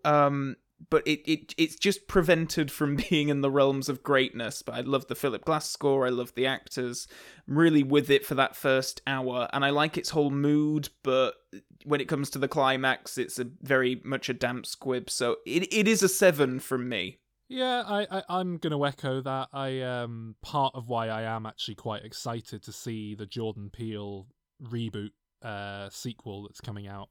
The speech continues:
Speaker 2: is because, as you say, all, all the building blocks, all the ingredients are there for something really great, and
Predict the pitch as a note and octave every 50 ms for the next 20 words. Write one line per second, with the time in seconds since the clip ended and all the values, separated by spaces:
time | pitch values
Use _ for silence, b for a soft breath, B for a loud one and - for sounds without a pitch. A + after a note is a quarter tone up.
0 | _ - B2+ A#2 A2 G#2 G2+ - - A2 B2 G#2+ - - A#2 A2 G#2+ G#2 G2+ -
1 | - - b b b b b b b b b b _ - A#2+ A2 - A#2 G#2 -
2 | - C3+ A#2 A#2 A2 A2 A2 A2 A2 A2 A2+ A#2 A2 G#2+ G#2+ G2+ - - A#2+ A2+
3 | A2 G#2 A2 G#2 G2+ G2 G2+ G#2 - _ - - - A2+ G#2+ G#2+ G#2 G#2 G#2 G#2
4 | A2 A2 A2 A2 G#2+ G#2 G2+ G2+ A2 A2+ - - A2+ G2+ A2 G#2 G#2 G2+ G2+ -
5 | - G#2+ - - A2+ G#2+ A#2+ A2 G#2 G2 G2+ G2 G#2+ G#2+ G#2 G2 G2 F#2+ F#2+ -
6 | _ _ - C3+ B2 A#2 A2 G#2 F#2+ F#2+ G#2 - _ _ _ _ - A2 G2+ G2
7 | F#2+ G2 F#2